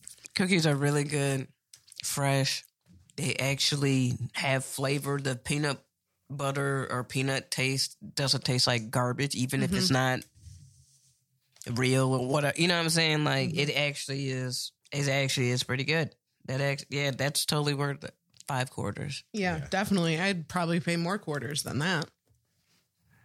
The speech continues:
Speaker 2: I'm not even, like, a big peanut butter type of person.
Speaker 1: Yeah.
Speaker 2: Um, the black cherry,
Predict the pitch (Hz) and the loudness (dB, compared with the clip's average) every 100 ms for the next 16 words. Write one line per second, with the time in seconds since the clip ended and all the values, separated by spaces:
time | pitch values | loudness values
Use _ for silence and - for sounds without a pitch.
0 | _ _ _ _ - 175 202 202 208 190 | _ _ _ _ -6 0 2 2 2 2
1 | 175 156 147 156 160 156 - 156 160 156 | 2 2 0 0 0 -2 -2 -2 0 0
2 | 151 147 156 - _ - 156 147 131 147 | 2 0 -2 -6 _ -6 -4 -4 -4 -2
3 | 165 247 277 - _ _ _ _ _ 156 | 0 0 -2 -8 _ _ _ _ _ 0
4 | 143 117 131 - _ _ _ _ _ _ | 2 2 -2 -8 _ _ _ _ _ _
5 | - _ _ _ _ - - - - - | -20 _ _ _ _ -20 -20 -20 -20 -6
6 | 180 175 160 156 - 170 185 185 196 - | 0 2 2 0 0 -2 2 0 0 0
7 | 185 175 226 330 | 2 2 2 0